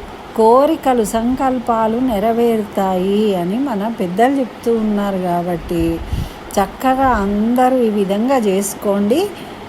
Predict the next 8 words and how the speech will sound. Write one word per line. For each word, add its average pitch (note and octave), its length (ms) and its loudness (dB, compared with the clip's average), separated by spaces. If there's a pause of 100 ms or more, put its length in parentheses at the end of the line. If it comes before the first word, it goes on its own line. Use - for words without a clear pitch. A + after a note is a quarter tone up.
(120)
పెద్ద A3 220 2
పెద్ద C4+ 280 2
ఆర్భాటాలకు A3 1040 2
పోయి F#3+ 640 2 (580)
అవ-, G#3+ 420 4
ఐరాణ A#3 640 4
పడి G3 400 2 (480)
మనము G#3 640 0